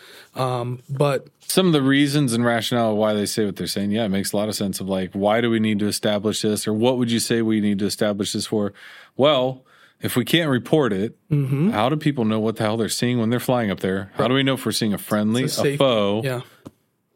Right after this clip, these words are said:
Speaker 2: It's an exploitation, uh, uh, avenue as well. Like, one of the big things is, like, we assume that they're non-threatening if there are U F Os. I'm not saying they are threatening, but just saying, just to, we can't assume,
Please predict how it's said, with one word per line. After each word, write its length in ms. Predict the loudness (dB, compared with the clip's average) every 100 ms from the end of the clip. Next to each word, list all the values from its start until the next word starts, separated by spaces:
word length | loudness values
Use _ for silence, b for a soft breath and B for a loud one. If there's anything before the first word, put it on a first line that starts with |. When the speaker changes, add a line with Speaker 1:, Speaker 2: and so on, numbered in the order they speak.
| _ _ _
Speaker 2:
It's 240 | 0 0 0
an 80 | 0
exploitation, 1120 | -2 0 0 0 2 0 2 0 0 0 -2
uh, 40 |
uh, 600 | -2 0 0 -2 -4 -6 -2
avenue 420 | 0 0 0 0
as 100 | 0
well. 320 | 2 2 2
Like, 260 | 0 0 0
one 140 | 0
of 80 | 2
the 80 | 2
big 180 | 0
things 320 | 2 2 2 0
is, 100 | 0
like, 180 | 0 2
we 140 | 0
assume 380 | 2 0 2 2
that 180 | 0 0
they're 160 | 0
non-threatening 2000 | 2 2 2 0 0 0 -2 -4 _ _ _ _ _ _ _ _ _ -4 -4 -4 -4
if 140 | -6 -6
there 160 | -4
are 60 | -4
U 200 | -4 -4
F 60 | -6
Os. 140 | -8
I'm 120 | -4 0
not 180 | -2
saying 220 | 0 -2 0
they 60 |
are 140 | 0 -2
threatening, 340 | -4 -4 -2
but 80 | -4
just 120 | -4
saying, 260 | -2 -2 -2
just 200 | -2 -2
to, 280 | -4 -4 -4
we 100 | -4
can't 220 | -2 -4
assume, 460 | -2 -4 -2 -4